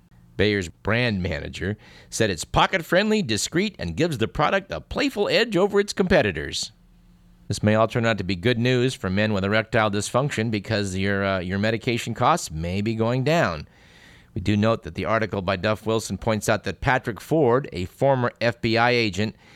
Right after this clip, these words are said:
leads Pfizer's security operations in the Americas, notes that Viagra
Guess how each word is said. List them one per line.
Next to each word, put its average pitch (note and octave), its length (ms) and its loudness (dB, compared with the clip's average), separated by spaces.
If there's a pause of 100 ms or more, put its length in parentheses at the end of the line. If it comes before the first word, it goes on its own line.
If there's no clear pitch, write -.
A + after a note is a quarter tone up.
(220)
leads B2+ 300 2
Pfizer's C#3 680 2
security F3+ 600 0
operations G#2 640 0
in G#2+ 120 0
the A2+ 100 0
Americas, C3+ 760 2
notes F#2+ 360 -4
that E2+ 140 -8
Viagra A2 500 0